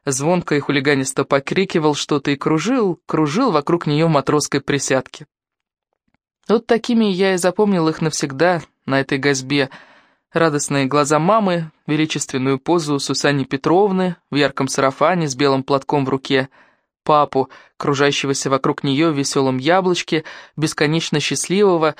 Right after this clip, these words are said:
от восстановленного в семье мира. Бабушку Агафью Павловну, почти слепую, но тоже улыбающуюся, старую подругу Сусаньи Петровны, и гармониста, папиного друга,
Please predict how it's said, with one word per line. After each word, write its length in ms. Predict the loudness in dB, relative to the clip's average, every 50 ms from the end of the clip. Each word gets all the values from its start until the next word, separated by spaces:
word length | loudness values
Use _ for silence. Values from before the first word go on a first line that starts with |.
| -12 -8 -4
от 160 | -4 -2 -2
восстановленного 800 | -2 -4 -2 0 0 0 2 0 0 0 0 -2 0 0 0 -2
в 60 | -2
семье 340 | -2 -2 -2 -2 -2 -2 0
мира. 380 | 0 0 0 0 0 0 -2 -4 _ _ _ _ _ _ _ _ _
Бабушку 440 | -2 0 2 2 2 0 0 0 0
Агафью 360 | 2 2 0 0 0 -2 -4
Павловну, 540 | 0 _ 2 2 4 2 2 0 -2 -2 -4 -4
почти 320 | -4 -4 -4 -4 -6 -6 -6
слепую, 560 | -4 -4 -6 -6 -2 0 2 4 4 4 2
но 120 | 0 -2
тоже 320 | 0 2 2 2 2 2 2
улыбающуюся, 1000 | 2 0 0 2 2 4 4 4 2 2 0 0 0 0 0 0 -2 -4 -6 -6 -10 _ _ _ _ _ _ _
старую 380 | -12 -2 0 2 2 2 2 2
подругу 420 | 2 0 2 2 0 0 0 -2
Сусаньи 400 | -2 -2 -2 0 0 0 2 0
Петровны, 580 | -2 -2 -2 0 2 2 2 2 2 0 0 -2 -6 -14 -20 -20 -20 _ _ _
и 80 | -4 0
гармониста, 640 | 2 2 2 4 2 2 2 0 0 -2 -2 -4 -2
папиного 480 | 0 2 0 0 0 0 0 2 0 0
друга, 460 | 2 2 2 2 2 2 2 0 0